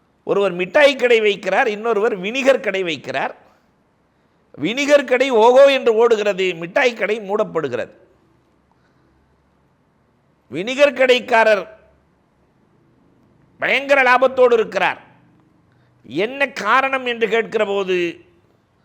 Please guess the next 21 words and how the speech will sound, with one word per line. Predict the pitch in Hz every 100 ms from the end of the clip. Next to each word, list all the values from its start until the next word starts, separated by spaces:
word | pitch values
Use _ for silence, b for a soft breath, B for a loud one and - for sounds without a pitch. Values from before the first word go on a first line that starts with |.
| _ _ _ _ -
பதில் | 175 277
சொல்லப்பட்டது, | 285 247 233 196 214 185 190 180 165 - _ _ _ _ _ -
அந்த | 151
வினிகர் | 175 247 285 277
கடைக்காரர் | 247 233 202 208 202 170
சொன்னார், | 175 185 175 156 - _ _ _
"நான் | - 170 165
மிட்டாய் | 165 175 - 294 285
முகத்தோடு | 254 240 247 247 240
விற்கிறேன், | 214 - 196 160 156
வினிகர் | 214 262 285
தான் | 277 269
விற்கிறேன், | 240 214 214 175 107 _ _ _ _ _ _
புளிப்பு | 196 294 294 285 247
விற்கிறேன், | 226 208 214 185
இனித்த | 147 226 285 285 247
முகத்தோடு | 214 185 220 202 170
விற்கிறேன்." | - 147 107 _ _ _ _ _ _ _ _
ஓஹோ | - 208 262
என்று | 262 233 214
ஓடுகிறது. | 220 208 180 139